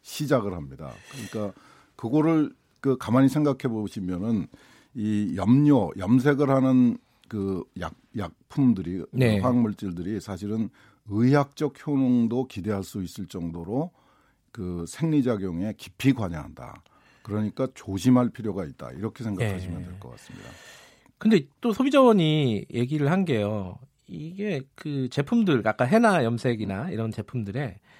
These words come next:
Speaker 2: 이 모발, 아, 전국의 탈모인들이 아마
Speaker 1: 예.
Speaker 2: 가장 관심이 있어요.
Speaker 1: 예.
Speaker 2: 모발의 건강, 성장을
Speaker 1: 음.
Speaker 2: 촉진한다. 그리고
Speaker 1: 음.
Speaker 2: 뭐 탈모를 예방한다. 근데 의학적인 효능이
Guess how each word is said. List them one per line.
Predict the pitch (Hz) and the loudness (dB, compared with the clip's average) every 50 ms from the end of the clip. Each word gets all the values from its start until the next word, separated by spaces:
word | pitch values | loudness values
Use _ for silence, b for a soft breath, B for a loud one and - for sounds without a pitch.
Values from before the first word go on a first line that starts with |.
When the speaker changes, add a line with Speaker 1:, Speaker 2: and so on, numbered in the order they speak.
| b b b b b b | b b b b b b
Speaker 2:
이 | - 117 | -16 -12
모발, | 104 101 120 131 139 170 160 135 107 101 98 | -4 0 2 4 6 6 6 6 4 2 -4
아, | - - 95 95 92 92 | -8 -10 -10 -10 -10 -8
전국의 | - - 127 143 160 170 165 143 127 - - - - - _ | -4 -2 -2 0 2 4 4 6 4 4 0 -4 -16 -20 _
탈모인들이 | - - 196 196 196 185 165 139 127 120 107 104 | -4 0 0 2 2 2 0 0 -2 -2 -2 -4
아마 | 98 98 95 98 95 92 95 - _ - - | -4 -6 -6 -8 -10 -12 -14 -16 _ -8 -8
Speaker 1:
예. | 82 76 | -8 -6
Speaker 2:
가장 | - - - 117 104 | -6 -4 -4 -4 -4
관심이 | 101 - 113 113 117 135 131 107 - | -4 -2 -2 0 2 2 2 0 0
있어요. | 95 120 123 107 | 2 2 2 2
Speaker 1:
예. | 90 90 90 - - B B B B B B B | 2 0 -6 -8 -12 B B B B B B B
Speaker 2:
모발의 | 123 143 170 175 226 226 226 220 185 | 4 4 8 10 10 10 10 8 6
건강, | - 143 143 143 139 147 139 127 113 113 110 | 4 4 4 4 4 4 4 4 2 -2 -4
성장을 | - - 190 190 180 196 175 156 135 | 0 2 4 4 6 6 4 4 2
Speaker 1:
음. | 127 | 0
Speaker 2:
촉진한다. | - - - - 151 135 127 123 104 95 90 90 87 90 90 - | -4 -6 -8 -4 -2 -2 -2 -2 -2 -2 -2 -4 -6 -8 -8 -6
그리고 | - 87 78 71 | -4 -4 -4 -6
Speaker 1:
음. | 95 92 | -8 -10
Speaker 2:
뭐 | 92 90 90 | -14 -14 -10
탈모를 | - - 190 208 214 214 208 185 139 | -4 -2 0 2 4 4 2 2 2
예방한다. | 110 107 110 127 143 143 127 113 107 95 90 85 82 87 107 | 0 0 2 2 2 2 0 -2 -4 -6 -12 -12 -12 -12 -12
근데 | 135 185 208 - B B B B B B B | -12 -12 -12 -14 B B B B B B B
의학적인 | - 131 208 - - 370 339 214 | 0 0 0 0 0 0 0 2
효능이 | 190 240 269 285 285 262 160 - - - | 2 2 0 0 -2 -2 -4 -4 -6 -10